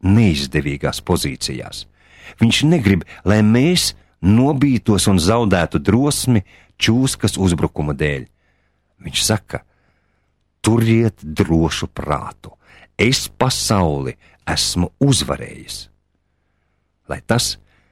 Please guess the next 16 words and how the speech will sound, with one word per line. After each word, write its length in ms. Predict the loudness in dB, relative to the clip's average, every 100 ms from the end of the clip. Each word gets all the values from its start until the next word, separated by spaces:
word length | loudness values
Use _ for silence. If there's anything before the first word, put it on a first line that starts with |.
| _ _ _ _
kas 140 | -6 -2
cīnās 480 | 2 2 2 2
ar 120 | -2 0
iekāres 600 | 0 0 -2 -2 -4 -6
varu, 240 | -4 -6 -8 _ _ _ _ _ -20 -6
raugās 540 | 0 0 2 0 2 0
uz 160 | 0
pestītāja 880 | -2 -2 0 0 -2 0 2 2 0
kārdināšanām 1000 | 0 0 0 0 0 2 -2 -4 -4 -6 -6
tuksnesī. 580 | -6 -4 -8 -8 -10 -12 _ _ _ _ _ _ _ _ _ _ _ _ _ -2
Uzlūkojiet 840 | 0 2 2 2 0 2 2 0 2
viņu 300 | 4 4 2 _ _ _ _ _ _
nāves 560 | 2 4 4 4 2 2
agonijā 500 | 0 2 4 4 2 0
pie 140 | -2
krusta, 480 | -2 -4 -4 -10 -14